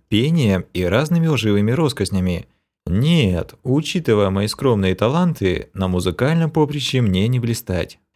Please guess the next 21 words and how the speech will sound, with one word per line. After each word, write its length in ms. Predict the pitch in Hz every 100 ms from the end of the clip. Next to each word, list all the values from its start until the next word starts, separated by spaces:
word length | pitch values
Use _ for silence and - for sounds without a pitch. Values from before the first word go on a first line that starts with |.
| -
Денег 680 | - 87 117 175 156 92 -
не 200 | 110 160
заработаю, 880 | 160 156 156 160 - 98 92 87 - _
а 140 | - 95
вот 220 | 95 90
по 140 | 95
шее 300 | 87 131 165 160
накостыляют 760 | 117 110 - 123 117 98 90
за 160 | 104 127
милую 420 | 165 175 110 117
душу 480 | 147 117 - 95 -
с 120 | -
моим-то 380 | 120 139 147 101
голоском 560 | 95 117 135 - 113 95
гнусавеньким. 760 | 117 120 139 98 90 - - - _ _ _ _ _ _ _ _
«Ладно», 680 | 143 165 185 151 101 80 - _ _ _
решилась 580 | - 87 87 - 98 87
Василена, 640 | 87 - 92 143 143 92 -
поднимаясь 540 | 85 82 92 135 135
со 80 | 123
скамьи. 480 | - 127 123 90